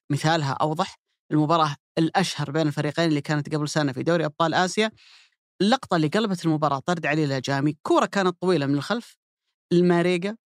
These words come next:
اللي هو حل مهم جدًا بالنسبة لك في استقبال هالنوع من الكرات اللي تقدر من خلالها أنك بسهولة تصل إلى الثلث ال-، الهجومي اللي أنت تهدف أنك تصل إليه. فلما يغيب ماريجا اللي يوفر لك هذا الحل،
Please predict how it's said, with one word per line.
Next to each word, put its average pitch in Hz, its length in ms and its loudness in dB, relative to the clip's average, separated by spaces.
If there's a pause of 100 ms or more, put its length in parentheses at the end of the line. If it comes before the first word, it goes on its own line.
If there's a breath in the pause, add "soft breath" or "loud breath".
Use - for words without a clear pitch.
اللي 139 100 -2
هو 147 120 0
حل 165 220 0
مهم 156 240 2
جدًا 147 300 -2
بالنسبة 147 380 -2
لك 151 180 -4
في - 260 -8 (440)
استقبال 170 480 0
هالنوع 156 400 2
من 151 140 2
الكرات 147 460 -2 (380 soft breath)
اللي 233 120 2
تقدر 196 320 2
من 185 120 2
خلالها 208 280 0
أنك 196 260 -2 (100)
بسهولة 220 420 0
تصل 214 300 -2
إلى 185 220 0
الثلث 185 420 -6 (380)
ال-، 147 280 0
الهجومي 151 680 0
اللي 156 140 0
أنت 175 140 0
تهدف 170 280 -4 (380 loud breath)
أنك 151 200 2
تصل - 280 -4
إليه. 104 180 -4
فلما 254 300 0
يغيب 247 240 0
ماريجا 170 460 2
اللي 135 100 -4
يوفر 143 320 -4
لك 151 160 -4
هذا 147 240 -2
الحل، - 320 -10